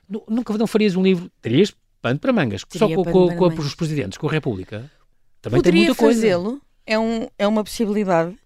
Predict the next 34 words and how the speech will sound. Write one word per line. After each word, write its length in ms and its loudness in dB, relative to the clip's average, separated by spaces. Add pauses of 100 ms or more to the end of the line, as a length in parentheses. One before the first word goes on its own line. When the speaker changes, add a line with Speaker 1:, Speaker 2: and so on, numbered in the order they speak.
(280)
Speaker 2:
ah, 540 0
mas 240 0
eu 160 2
acho 320 -2
que 240 -6
falar 460 0
da 120 -2
monarquia 920 -4 (120)
é 100 -4
muito 640 2
mais 200 -6
engraçado. 520 -10
Speaker 1:
Hum, 80 -12 (300)
a 40 -14
atração 240 -2
Speaker 2:
Porque 140 4
Speaker 1:
da 60 4
Speaker 2:
está 120 6
Speaker 1:
realeza. 400 6
Speaker 2:
muito 280 0
lá 200 -4
atrás, 600 -4
eles 140 -8
eram 160 -4
pessoas 280 -10
muito 240 -8
sérias, 340 -10
usavam 400 -6
coroas, 400 -4
tinham 200 -10
uns 80 -10
fatos 340 -6
muito 280 -10
lindos. 320 -4